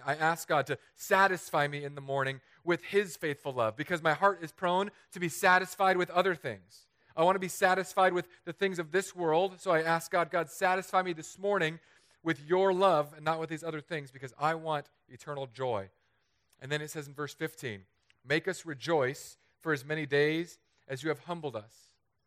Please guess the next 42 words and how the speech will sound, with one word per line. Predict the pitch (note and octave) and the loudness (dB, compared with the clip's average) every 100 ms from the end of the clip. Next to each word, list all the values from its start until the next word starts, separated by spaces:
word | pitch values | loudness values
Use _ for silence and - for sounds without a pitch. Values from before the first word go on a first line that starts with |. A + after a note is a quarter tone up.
| _ _ _ _ _ _ | _ _ _ _ _ _
And | B2+ | -8
for | D#3+ | -8
as | C3+ | -4
many | D3+ D3 | -4 -4
years | C3+ D3 D3+ D3+ D3 | -4 -2 -2 -6 -12
as | A#2+ | -8
we | C3 | -6
have | B2 | -6
seen | - C#3+ C3+ | -10 -12 -12
adversity. | C3 A#2 B2 B2 A2+ G#2 G2+ _ _ _ _ _ _ | -10 -8 -8 -10 -16 -18 -20 _ _ _ _ _ _
Let | F#3+ G#3 | 2 2
your | F#3 | -6
work | E3 F3+ G3 - | -2 -2 -2 -4
be | F3+ | -12
seen | D#3 - E3+ E3 | -12 -12 -12 -4
by | D#3 | -2
your | D3+ D3 | -2 -4
servants, | - C#3+ C3 C3 - | -12 -12 -12 -16 -12
your | C3+ | -12
splendor | - - F3 E3+ E3+ | -12 -4 -4 -2 -2
by | D#3 D3+ | 0 2
their | C#3+ | 0
children. | - D3+ C3+ C3+ | -6 -10 -10 -10
Let | C#3 | -12
the | C#3+ | -14
favor | - F#3 F#3 G3+ | 0 4 4 4
of | F#3 | 0
the | F#3+ | -2
Lord | F#3 G3 G3 | 0 2 2
our | E3+ F3 E3+ | 2 0 4
God | E3+ D#3+ C#3+ B2+ - - | 4 6 4 0 -16 -2
be | D3 | 2
on | D3+ C3 | 4 2
us. | A2 - _ _ _ _ | -4 -10 _ _ _ _
Establish | D3+ - - F3+ F3+ F3 E3 | -14 -14 2 4 4 2 -6
us | F3 - | -10 -10
for | D#3 | -12
the | B2+ | -10
work | C3+ D#3 - | -6 -8 -8
of | C#3+ | -4
our | C3 A#2+ | -4 -4
hands. | C#3 C3+ C3 | -4 -4 -4